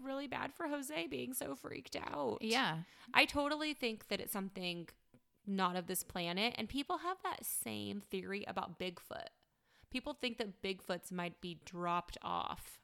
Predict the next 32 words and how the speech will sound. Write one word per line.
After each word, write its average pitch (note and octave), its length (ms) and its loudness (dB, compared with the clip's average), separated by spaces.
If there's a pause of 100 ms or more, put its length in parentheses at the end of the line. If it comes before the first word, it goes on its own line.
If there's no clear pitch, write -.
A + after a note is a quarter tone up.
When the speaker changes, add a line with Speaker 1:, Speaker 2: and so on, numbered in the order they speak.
Speaker 1:
and F3+ 120 -4
that's F3+ 240 -4
why F3+ 160 2
they F3 160 -2
just E3+ 180 -4
show F#3+ 240 -2
up - 160 -2
out G3 100 -2
of F3 60 -4
nowhere - 420 -6
randomly. - 640 -8 (500)
Speaker 2:
Yeah. E3 500 0 (840)
Speaker 1:
So - 180 -10
that's G#3 220 -6
kind G3+ 200 -8
of F3+ 280 -8
an, F3 240 -4
an E3+ 200 -8
interesting, F3+ 880 -4
uh, - 360 0 (420)
connection F#3 600 -2
there. F3+ 340 4
But - 220 0 (580)
I A#3+ 120 6
don't C4 180 2
see A#3+ 220 2
how G3 380 4
a G3 60 -4
Fresno F3+ 460 -2
Nightcrawler F3+ 480 -2
could - 100 -8
even, F3+ 340 -2